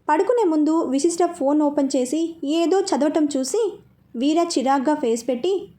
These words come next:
"ఎందుకు ఎప్పుడు ఆ ఫోన్ చూస్తూనే ఉంటావు?" అంటూ తన పక్కనే పడుకున్నాడు. విశిష్ట బెడ్ మీద కూర్చుని, "ఒకసారి లేవండి."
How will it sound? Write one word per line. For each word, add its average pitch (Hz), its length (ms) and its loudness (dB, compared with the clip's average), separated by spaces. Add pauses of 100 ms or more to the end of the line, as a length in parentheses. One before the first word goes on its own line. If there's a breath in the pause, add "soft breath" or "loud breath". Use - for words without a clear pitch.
(200)
"ఎందుకు 415 540 2 (180)
ఎప్పుడు 370 440 0
ఆ 320 100 0
ఫోన్ 339 380 0
చూస్తూనే 349 320 2
ఉంటావు?" 330 560 0 (280)
అంటూ 269 180 -2
తన 302 180 0
పక్కనే 269 400 -4
పడుకున్నాడు. 285 520 0 (680)
విశిష్ట 254 380 -2 (360)
బెడ్ 240 280 2
మీద 302 120 2
కూర్చుని, 277 640 -2 (300)
"ఒకసారి 330 360 2
లేవండి." 330 540 2